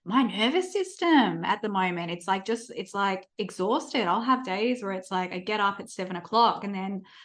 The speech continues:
you know, go take the dog out to the bathroom. And then I come back and I go, "I'm gonna sleep." And I'll sleep for, like, five hours. And then I get up and I'm like, "Okay, I feel,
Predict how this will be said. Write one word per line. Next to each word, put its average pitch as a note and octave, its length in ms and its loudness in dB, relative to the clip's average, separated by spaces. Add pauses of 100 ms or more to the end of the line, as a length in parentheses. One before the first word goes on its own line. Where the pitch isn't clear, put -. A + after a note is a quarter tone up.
(120)
you G#3+ 80 -6
know, G3 100 0
go G#3 140 -2
take G3+ 280 -6
the F3+ 40 -6
dog G3 280 -2
out F#3+ 220 4
to - 100 -12
the F#3 80 -6
bathroom. G#3 420 2
And G3 100 -6
then G3 80 -4
I G3 80 -2
come A#3 240 2
back G3 220 0
and A3+ 80 0
I - 20 -2
go, A3+ 100 0
"I'm B3+ 140 2
gonna - 160 -8
sleep." - 640 -6 (440)
And A#3 100 2
I'll C4 100 8
sleep C#4 340 -6
for, C#4+ 80 -10
like, B3+ 200 -6 (140)
five B3 340 6
hours. A#3 500 4
And G3+ 120 -2
then G#3+ 80 0
I G#3 120 2
get G3 160 -2
up G3 280 6
and G#3 80 0
I'm G3+ 80 -2
like, G3 160 -4
"Okay, G#3 520 0
I F#3+ 80 -2
feel, G#3+ 460 4